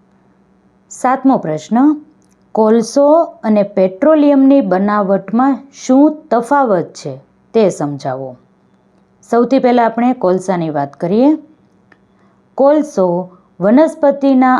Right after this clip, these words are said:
અવશેષોમાંથી બને છે. લાખો વર્ષો પહેલા જમીનમાં દટાયેલા વૃક્ષો ઊંચા દબાણ અને તાપમાન હેઠળ ધીમે ધીમે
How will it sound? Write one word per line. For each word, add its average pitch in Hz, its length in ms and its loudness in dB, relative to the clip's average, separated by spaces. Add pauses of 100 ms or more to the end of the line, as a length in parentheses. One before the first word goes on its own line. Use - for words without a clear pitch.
અવશેષોમાંથી 233 920 0
બને 185 400 0
છે. 147 240 -12 (600)
લાખો 170 600 -2
વર્ષો 247 380 0
પહેલા 175 540 -2 (440)
જમીનમાં 277 680 2
દટાયેલા 185 800 0
વૃક્ષો 190 580 -2 (540)
ઊંચા 190 480 -2
દબાણ 226 640 0 (420)
અને 180 240 -4 (240)
તાપમાન 277 580 2
હેઠળ 175 640 -2 (420)
ધીમે 277 380 6 (280)
ધીમે 285 340 2